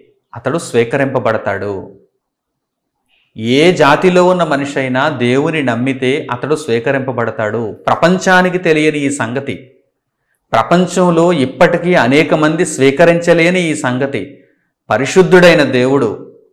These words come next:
మొట్టమొదటి కాలం నుండి తెలియజేస్తూనే వచ్చాడు. ఈరోజు ఎన్నో విశ్వాసాలలో జాతిని బట్టి ద్వేషిస్తున్నారు, మనుషులను ద్వేషిస్తున్నారు. "నీవు ఫలానా జాతికి చెందినవాడివా, అయితే నీవు దేవుడి దగ్గరకు రాకూడదని. నీవు ఫలానా జాతికి చెందినవాడివా, అయితే నీవు దేవుని దగ్గరకు రావచ్చని."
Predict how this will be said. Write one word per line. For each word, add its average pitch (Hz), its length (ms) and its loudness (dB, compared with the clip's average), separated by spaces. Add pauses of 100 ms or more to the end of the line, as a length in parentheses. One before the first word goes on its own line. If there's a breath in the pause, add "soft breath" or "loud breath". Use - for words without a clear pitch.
(160)
మొట్టమొదటి 135 680 -2
కాలం 135 400 2
నుండి 127 260 -2
తెలియజేస్తూనే 117 640 -6
వచ్చాడు. 98 520 -12
ఈరోజు 123 560 -6 (180 loud breath)
ఎన్నో 123 240 -4
విశ్వాసాలలో 127 840 -4
జాతిని 131 560 -2
బట్టి 135 380 -4
ద్వేషిస్తున్నారు, 113 720 -8 (560)
మనుషులను 123 460 -4
ద్వేషిస్తున్నారు. 113 720 -8 (720)
"నీవు 113 160 -8
ఫలానా 110 320 -4
జాతికి 113 360 -4
చెందినవాడివా, 120 680 -4 (180)
అయితే 107 220 -6
నీవు 113 180 -6
దేవుడి 110 280 -4
దగ్గరకు 110 320 -6
రాకూడదని. 101 560 -10 (680)
నీవు 143 160 2
ఫలానా 131 360 2
జాతికి 156 400 2
చెందినవాడివా, 147 600 0
అయితే 120 240 -2
నీవు 139 200 -2
దేవుని 127 320 -2
దగ్గరకు 127 280 -4
రావచ్చని." 113 500 -6